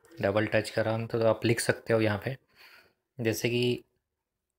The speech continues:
यहाँ पे हम जैसे कुछ भी स्लाइड बना रहे हैं कि कोरोना से, देखिए, और आप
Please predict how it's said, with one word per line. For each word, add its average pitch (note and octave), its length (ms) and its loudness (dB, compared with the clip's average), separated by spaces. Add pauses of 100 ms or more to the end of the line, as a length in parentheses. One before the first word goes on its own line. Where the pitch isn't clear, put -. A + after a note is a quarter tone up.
(180)
यहाँ A2+ 380 2
पे C3 100 6
हम B2+ 140 2
जैसे B2 380 2
कुछ A#2+ 200 -2
भी A#2+ 280 -2
स्लाइड A#2 380 6
बना A2+ 200 4
रहे A2+ 160 2
हैं A#2 140 -2 (880)
कि A2+ 580 0 (640)
कोरोना B2+ 460 0 (920)
से, A#2+ 460 -2 (1600)
देखिए, G2+ 220 -8
और A2+ 240 -2
आप A#2 220 -2